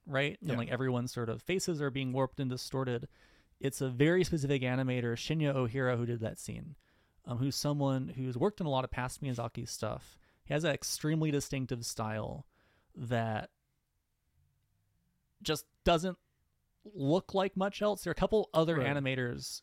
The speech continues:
Speaker 1: who are sort of playing a similar game, but he's, he's very recognizable.
Speaker 2: I will say that as I was watching that sequence, I was like, "Man, there are gonna be people who are gonna pull frames out of this and be like,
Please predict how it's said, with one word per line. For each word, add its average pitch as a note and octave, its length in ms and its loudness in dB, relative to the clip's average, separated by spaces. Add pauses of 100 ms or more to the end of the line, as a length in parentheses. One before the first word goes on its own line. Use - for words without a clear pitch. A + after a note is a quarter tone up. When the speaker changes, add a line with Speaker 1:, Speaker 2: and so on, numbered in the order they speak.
(140)
Speaker 1:
who C3 160 0
are B2+ 80 -2
sort C3+ 260 -2
of B2 100 -2 (300)
playing C3+ 340 0
a B2+ 60 -2
similar B2 420 -2
game, A2 320 -4
but A#2 120 -4
he's, C3 100 -4 (120)
he's D3 160 2
very D#3+ 160 4
recognizable. A#2+ 640 -2
Speaker 2:
I F#3+ 100 12
will F#3 180 10
say E3+ 220 8
that D#3+ 140 4
as D#3 140 6
I D#3+ 60 10
was C#3+ 180 8
watching C#3+ 300 4
that C#3 200 2
sequence, D3+ 520 2
I C#3+ 120 0
was C#3+ 140 6
like, C3 220 2
"Man, E3 180 8
there E3+ 100 10
are F3+ 40 10
gonna G#3+ 100 10
be F3 80 8
people D#3+ 300 4
who D3+ 100 8
are D#3 80 10
gonna C#3+ 160 6
pull D#3+ 220 4
frames D3+ 440 0
out E3+ 160 10
of F3 60 8
this - 220 6
and D3 100 4
be C#3+ 80 6
like, C#3 320 4